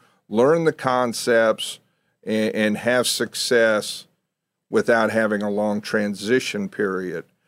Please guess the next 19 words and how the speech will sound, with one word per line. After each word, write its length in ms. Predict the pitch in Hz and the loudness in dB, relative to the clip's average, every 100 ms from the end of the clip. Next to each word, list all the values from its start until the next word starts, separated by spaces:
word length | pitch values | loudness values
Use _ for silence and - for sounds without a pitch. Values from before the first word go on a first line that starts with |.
| _ _ | _ _
because 300 | 107 135 123 | -2 0 4
I 100 | 127 | 4
think 280 | 139 139 - | 4 0 2
that's 260 | 123 - | 0 0
critical, 640 | - - - 180 - - - _ _ | -8 -8 -2 0 -2 -8 -10 _ _
right? 420 | - 110 131 - - _ _ _ | -8 -2 0 -2 -6 _ _ _
And 240 | 104 107 | -2 -2
does 220 | 104 107 - | -2 -2 2
that 240 | 123 123 | 2 2
mean 380 | 120 131 127 113 | 0 0 -2 2
that 180 | 110 98 | 0 2
we 160 | 117 | -2
go 260 | 120 127 123 | 4 6 6
out 240 | 127 127 | 6 4
and, 160 | 123 110 | 2 -2
and 240 | 107 107 104 | -4 -4 -2
compete 480 | 110 98 127 139 139 | -4 -2 0 0 2
and 240 | 107 104 | 0 0
win 460 | 120 143 156 156 | 2 4 4 0